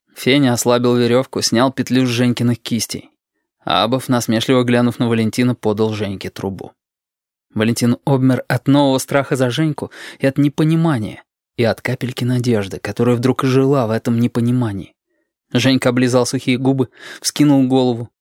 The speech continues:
Присоски датчиков посыпались с него, на тоненькой шее опять резко забелел след ожога.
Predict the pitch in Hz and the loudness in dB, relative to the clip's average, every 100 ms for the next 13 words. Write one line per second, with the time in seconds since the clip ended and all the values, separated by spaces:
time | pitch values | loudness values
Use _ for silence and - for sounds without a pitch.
0 | _ _ - - 117 123 - 123 123 - | _ _ -6 -2 0 0 0 0 0 -2
1 | - 113 117 - 123 120 113 - 110 104 | -4 -2 -2 0 0 -2 -2 -2 -2 -2
2 | 101 117 127 117 123 - 135 131 - 127 | -2 0 0 0 -2 -2 -2 -2 -2 -6
3 | - 147 135 127 120 - 139 120 117 117 | -4 -4 -2 -2 -2 -2 0 0 2 2
4 | 123 123 120 117 - 120 117 95 - | 2 0 -2 -2 -2 -2 0 -2 -4